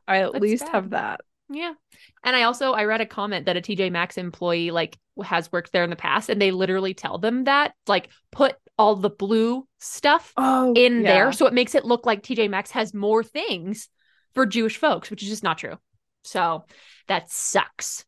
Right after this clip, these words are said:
Speaker 2: We need
Speaker 1: Is
Speaker 2: to
Speaker 1: it,
Speaker 2: change
Speaker 1: like,
Speaker 2: it.
Speaker 1: is it bad if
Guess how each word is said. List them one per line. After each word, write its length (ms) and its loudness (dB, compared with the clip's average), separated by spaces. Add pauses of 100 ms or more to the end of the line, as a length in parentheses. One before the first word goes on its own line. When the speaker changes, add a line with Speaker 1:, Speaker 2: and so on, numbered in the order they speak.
Speaker 2:
We 100 -4
need 100 2
Speaker 1:
Is 100 0
Speaker 2:
to 80 4
Speaker 1:
it, 80 2
Speaker 2:
change 240 2
Speaker 1:
like, 160 2
Speaker 2:
it. 180 -18 (560)
Speaker 1:
is 220 -6
it 400 -4 (100)
bad 460 -2
if 160 -6